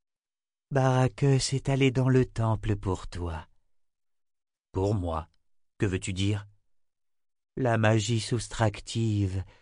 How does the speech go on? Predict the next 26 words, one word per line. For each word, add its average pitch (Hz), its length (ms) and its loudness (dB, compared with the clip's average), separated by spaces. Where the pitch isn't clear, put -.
était 147 320 0
enfermée 135 500 4
dans 120 180 2
le 120 160 4
temple 107 500 0
des 104 220 4
vents, 95 420 -2
au 147 140 2
cœur 139 360 4
du 113 140 -2
royaume 104 460 2
des 92 120 0
morts. 82 540 -6
Aucun 165 320 4
sorcier 156 460 2
de 143 100 2
guerre 139 320 2
n'aurait 131 260 4
pu 127 140 -4
naître 123 320 0
avec 117 220 0
les 117 120 2
deux 113 120 2
variantes 104 540 0
du 98 200 -6
don. 95 260 -6